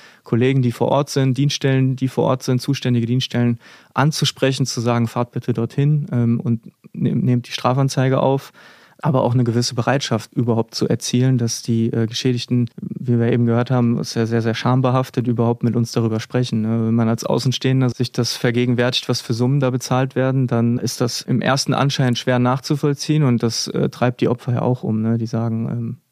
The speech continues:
„Boah, das, das kann ich jetzt eigentlich gar nicht guten Gewissens hier erzählen, was ich da getan habe.“ Ähm, ganz häufig begegnet einem da aber auch ein Stück weit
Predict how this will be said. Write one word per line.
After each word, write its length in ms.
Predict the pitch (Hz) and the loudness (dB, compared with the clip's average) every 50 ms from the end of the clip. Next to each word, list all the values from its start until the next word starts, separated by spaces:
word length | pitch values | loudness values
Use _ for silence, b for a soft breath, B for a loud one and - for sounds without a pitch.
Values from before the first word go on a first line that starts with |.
| _ | _
„Boah, 220 | - - 113 113 123 | -4 -2 -2 -2 -2
das, 240 | - 120 - - - | -2 -6 -6 -6 -6
das 160 | - - - | -8 -8 -4
kann 160 | - 127 127 | 0 0 2
ich 80 | 120 120 | 2 0
jetzt 180 | 113 - - | -2 -2 -2
eigentlich 200 | - 123 113 - | -2 -2 -2 0
gar 140 | - 123 123 | 0 0 2
nicht 300 | 123 117 - - - - _ _ _ | 2 0 -2 -4 -8 -14 _ _ _
guten 240 | - - 139 - - | -4 -2 -2 0 0
Gewissens 420 | 123 117 123 135 135 - 123 - | 0 0 0 0 0 -2 -2 -2
hier 140 | - 127 117 | 0 0 0
erzählen, 380 | 123 - - - 135 123 117 113 | 0 -2 0 0 0 2 2 2
was 120 | 117 110 | 0 0
ich 60 | - | -2
da 140 | - 123 117 | -2 0 0
getan 400 | 113 110 - 127 123 117 110 131 | 0 0 0 0 0 0 0 0
habe.“ 140 | 120 113 - b b b b b b b b b b - - | -4 -6 -8 b b b b b b b b b b -4 0
Ähm, 240 | 123 117 113 107 | 0 2 2 2
ganz 260 | - 117 127 127 - 139 | 2 0 0 0 0 0
häufig 300 | 139 139 131 131 - - | 0 0 0 -2 -2 0
begegnet 400 | 127 120 127 127 - 131 117 - | 0 0 0 0 0 -2 0 2
einem 180 | 123 123 127 | 2 2 2
da 140 | 120 117 117 | 2 2 2
aber 160 | 113 113 117 | 2 2 2
auch 340 | - 120 113 117 - - - | 0 0 0 -2 -4 -4 -4
ein 80 | 127 117 | -4 -4
Stück 340 | - - - 120 113 - | -2 -2 -4 -4 -4 -2
weit 440 | - 120 117 113 110 - - - - | 0 0 0 0 -2 -4 -10 -18 -20